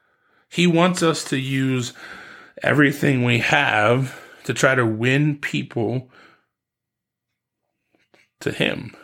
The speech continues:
Right? Jesus understood that. It's why he taught in parables that, that were relevant. That's why he fed people,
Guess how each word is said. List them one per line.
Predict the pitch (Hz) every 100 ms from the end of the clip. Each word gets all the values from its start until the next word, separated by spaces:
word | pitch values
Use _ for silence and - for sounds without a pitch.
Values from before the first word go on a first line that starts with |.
| - _ _ _ _ _ _ _ _ _ _ _ _ _
Right? | 139 143 131
Jesus | 139 202 175 170 - - - - _ _ _ -
understood | 151 135 - - 196 170
that. | 117 113
It's | 113
why | 143 139
he | 135
taught | 123 - 147 147 - - - -
in | 117
parables | - 135 165 135 98 - 98
that, | 113 113 110 - -
that | 120
were | 113 110
relevant. | 113 143 120 98 98 _ _ _ _ _ _ _ _ _ _ _ -
That's | -
why | 135 123 123 - - - - - _
he | -
fed | - 123 139 143
people, | 107 87 -